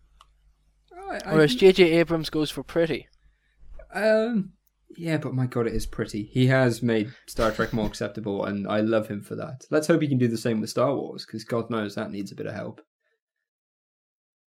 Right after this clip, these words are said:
Speaker 2: I just think in, uh, we'll get back to G M Os in a minute, listeners, I swear. It's
Speaker 1: <laughs>
Speaker 2: just,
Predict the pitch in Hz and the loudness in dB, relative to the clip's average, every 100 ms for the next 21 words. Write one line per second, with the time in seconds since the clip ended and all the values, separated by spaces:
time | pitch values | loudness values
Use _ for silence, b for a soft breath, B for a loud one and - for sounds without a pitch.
0 | _ _ _ B B B 208 220 220 - | _ _ _ B B B -6 -2 -2 -2
1 | 185 180 - - - 151 151 147 147 139 | 0 0 -2 -14 -4 0 2 2 2 2
2 | 135 - B B B 180 180 185 190 196 | 0 -6 B B B 8 8 8 6 4
3 | 185 151 139 127 123 123 117 117 117 117 | 0 2 2 2 0 -4 -6 -6 -6 -6
4 | 113 - 220 - 214 240 175 123 110 120 | 0 8 8 10 6 6 0 0 -2 -4
5 | - - 123 - | -6 -2 0 -2